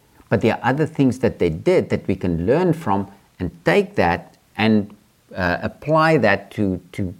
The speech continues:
our lives. You apply it to your life and you will see results on it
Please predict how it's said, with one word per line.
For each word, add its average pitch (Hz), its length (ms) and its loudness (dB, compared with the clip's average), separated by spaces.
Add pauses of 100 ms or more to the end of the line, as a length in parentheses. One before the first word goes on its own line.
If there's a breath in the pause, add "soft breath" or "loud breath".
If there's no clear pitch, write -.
(240)
our 107 260 2
lives. 107 580 0
You 90 140 0
apply 143 380 -2
it 160 140 -4
to 156 80 -4
your 127 100 2
life 98 260 2 (360 loud breath)
and 110 180 2
you 113 80 2
will 135 180 0
see 160 220 -4
results 165 540 -2
on - 140 -10
it - 80 -16